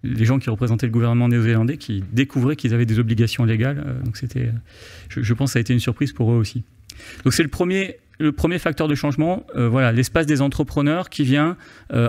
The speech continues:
en plus, il vient pas remplacer, mais il vient en plus de l'espace des puissances qu'on connaissait, euh, Russie, euh, États-Unis, Chine, Europe, évidemment. Et, et ça, ça a chan-, ça a été un premier facteur de changement.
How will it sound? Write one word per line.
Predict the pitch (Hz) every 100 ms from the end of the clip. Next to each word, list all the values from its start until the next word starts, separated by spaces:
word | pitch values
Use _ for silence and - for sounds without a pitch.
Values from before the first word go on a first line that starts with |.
| -
en | 147
plus, | 143 170 202 -
il | 120
vient | 120
pas | 131 120
remplacer, | 107 107 120 - 190
mais | 123
il |
vient | 117 156 -
en | 143
plus | - 160 180 - - - - -
de | 117
l'espace | 147 127 - 143 127
des | 123
puissances | - 131 147 160
qu'on | - 113
connaissait, | 123 117 - 127 147 -
euh, | 113 110 110 107
Russie, | 113 - 127 143
euh, | 120 113 110 117 -
États-Unis, | 104 - 107 107 117 135 - - - -
Chine, | - 131 135
Europe, | 120 107 131 -
évidemment. | 127 107 117 139 - - - - _ _ 131
Et, | 127 -
et |
ça, | 120 127 117
ça | 107 123
a |
chan-, | 120 127 117
ça | 120
a |
été | 120 135
un |
premier | 120 139 147
facteur | 143 131 - 139
de | 127
changement. | - 117 117